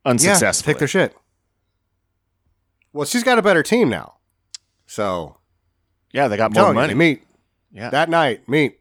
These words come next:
Speaker 2: you know, three miles outside of town, bunch of shit, go sell it, buy cooler gear, go murder some more monarchs,
Speaker 1: <laughs>
Speaker 2: take that shit, cooler gear. This is a good raid squad.
Speaker 1: Uh,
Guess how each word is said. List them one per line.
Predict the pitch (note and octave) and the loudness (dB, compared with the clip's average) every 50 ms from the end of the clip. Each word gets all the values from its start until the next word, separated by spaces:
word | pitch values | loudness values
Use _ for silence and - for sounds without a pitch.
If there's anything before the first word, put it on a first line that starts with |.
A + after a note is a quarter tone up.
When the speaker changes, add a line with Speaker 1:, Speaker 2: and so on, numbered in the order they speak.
| - | -12
Speaker 2:
you | A#2 A#2 | -8 -6
know, | A2+ G#2 F#2 | -6 -6 -4
three | - C#3+ D#3+ | 0 0 2
miles | D#3+ E3 E3+ E3 E3 C3+ | 4 4 4 4 2 2
outside | D#3 D#3 D3 - D#3+ D#3 D3+ | 2 0 0 2 2 0 0
of | D3 | 0
town, | - D#3 D3 C3+ C3+ C3 C3 - _ _ _ _ _ _ _ _ _ _ _ _ _ - | 0 2 2 2 2 0 -2 -6 _ _ _ _ _ _ _ _ _ _ _ _ _ -2
bunch | - C#3 D3+ C#3+ | 0 0 2 0
of | - - | -2 -4
shit, | - D#3 D3 C#3 C3+ - - - _ _ _ _ _ _ _ _ | 0 2 2 2 2 0 -4 -16 _ _ _ _ _ _ _ _
go | - B2+ C3+ | -2 -2 0
sell | - - D#3 D3 D3 C#3+ | 0 2 2 2 2 2
it, | C#3+ C#3 | 0 0
buy | A#2+ C3 C3 C3+ C3 | 0 0 0 0 0
cooler | - C#3+ C#3+ C#3 C#3 C3+ | 0 0 0 0 0 0
gear, | A2+ B2+ C3 C3 B2+ B2 A#2+ A#2+ - _ _ _ _ _ _ _ _ - | 0 0 2 4 4 4 2 2 -2 _ _ _ _ _ _ _ _ -2
go | A#2+ A#2+ A#2 | 0 0 2
murder | B2 C3+ C#3+ D3 C#3+ | 2 2 2 2 2
some | - - D3 C#3 | 0 0 0 2
more | C3+ C3+ | 2 2
monarchs, | B2+ B2 A#2+ B2 B2 A#2+ A#2+ A#2 A2 - - | 4 4 4 4 4 2 0 -2 -4 -6 -8
Speaker 1:
<laughs> | - | -4
Speaker 2:
take | - B2 A2+ - | -4 -4 -2 0
that | C3 B2 A#2+ A#2 | 0 0 0 0
shit, | - - C3 B2+ B2+ A#2 - _ _ _ _ _ _ _ _ _ | -2 -2 0 2 2 2 0 _ _ _ _ _ _ _ _ _
cooler | - - C3 B2+ B2 A#2 A#2 | -6 -2 0 0 0 0 -2
gear. | G#2 B2+ C#3 B2+ G2 D2+ - _ _ _ _ _ _ _ _ _ _ | 0 0 0 0 0 -2 -6 _ _ _ _ _ _ _ _ _ _
This | - C3 C#3 - | -4 -2 -2 -2
is | D3 C#3 C#3+ | -2 -4 -4
a | D3 | -4
good | B2+ C3+ C#3 C3 | 0 0 0 2
raid | B2 C3+ C#3 C3+ C3 A#2 | 2 2 2 2 2 0
squad. | - - - G#2 E2+ D2 C2+ - _ _ _ _ _ _ _ _ _ _ _ _ _ _ _ _ _ _ _ _ _ - | -4 -4 -4 -2 -2 -4 -6 -12 _ _ _ _ _ _ _ _ _ _ _ _ _ _ _ _ _ _ _ _ _ -20
Speaker 1:
Uh, | G#2 | -20